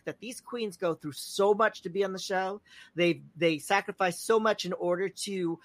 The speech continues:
uh, participate and excel in this art form. If you talk about them on social media in any way, send them love. And we really want to kind of, like, 'cause I've heard on, on, on, on several, uh,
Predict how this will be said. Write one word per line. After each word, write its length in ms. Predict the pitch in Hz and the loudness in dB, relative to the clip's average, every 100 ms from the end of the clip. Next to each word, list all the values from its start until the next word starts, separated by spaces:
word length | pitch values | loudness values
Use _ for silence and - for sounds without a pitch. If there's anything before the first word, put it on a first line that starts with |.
| - - - | -16 -4 6
uh, 140 | 165 | 6
participate 840 | - 175 220 214 240 226 214 214 _ | 6 2 2 -2 0 2 2 0 _
and 200 | 170 160 | 0 0
excel 560 | 160 - - 196 202 208 | 0 -4 0 4 4 2
in 120 | 190 170 | -2 -2
this 200 | 156 - | -2 -2
art 240 | 175 202 - | 2 2 0
form. 320 | 214 208 202 | 0 0 0
If 140 | 170 151 | -6 -10
you 80 | |
talk 300 | 139 202 196 | -4 0 0
about 260 | 202 214 208 | 0 -4 -2
them 100 | 175 | -4
on 140 | 147 139 | -4 -4
social 340 | 202 196 220 | -4 -2 -4
media 280 | 202 190 175 | -4 -4 -6
in 40 | - | -4
any 160 | 175 | -4
way, 240 | 185 165 160 | -2 -2 -4
send 380 | - 160 151 151 | -6 -8 -6 -8
them 160 | 147 | -8
love. 400 | 143 131 123 101 _ _ _ _ _ _ - - - | -6 -4 -4 -8 _ _ _ _ _ _ -20 -16 -4
And 380 | 151 147 147 143 | -2 0 -2 -2
we 140 | 170 | -2
really 400 | 160 170 175 185 | 0 2 2 0
want 500 | 175 156 170 175 - | -2 2 4 4 0
to 80 | 180 | -6
kind 280 | - 170 160 | 0 0 0
of, 120 | 151 | 2
like, 300 | 156 151 _ - - | 2 2 _ -20 -2
'cause 120 | 262 302 | 2 4
I've 180 | 320 | 4
heard 280 | 240 247 240 | 4 6 6
on, 200 | 214 202 - | 6 2 2
on, 200 | 185 180 | 2 4
on, 240 | 170 165 | 0 2
on 220 | 143 165 | -2 -4
several, 360 | 151 185 170 170 | -2 0 2 2
uh, 340 | 156 147 139 | 2 0 0